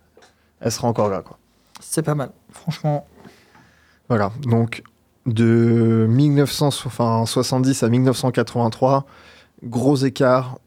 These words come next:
Speaker 1: on se lance, on abandonne les cartes petit à petit et on va se lancer sur les bornes d'arcade. Euh, en soixante-quinze,
Speaker 2: Si je dis que les bornes d'arcade, c'est un truc de vieux, je me fais taper ou pas ?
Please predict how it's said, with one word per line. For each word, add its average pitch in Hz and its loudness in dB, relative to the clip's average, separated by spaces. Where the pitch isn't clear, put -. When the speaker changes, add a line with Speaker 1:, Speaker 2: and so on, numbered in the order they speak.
Speaker 1:
on 123 -2
se - -6
lance, 131 0
on 113 0
abandonne 123 0
les 120 2
cartes 120 -2
petit 123 -6
à 110 2
petit 131 -4
et 120 0
on 117 0
va 110 0
se - -6
lancer 123 -2
sur 113 -2
les 107 -2
bornes 131 0
d'arcade. 120 -2
Euh, 104 -2
en 107 -2
soixante-quinze, 139 0
Speaker 2:
Si 151 0
je 143 0
dis 175 -4
que - -12
les 160 2
bornes 143 -2
d'arcade, 135 -2
c'est - -6
un 131 -2
truc 139 -4
de 135 0
vieux, 131 0
je 131 -6
me 131 -2
fais 123 -6
taper 127 -2
ou 226 0
pas ? 160 0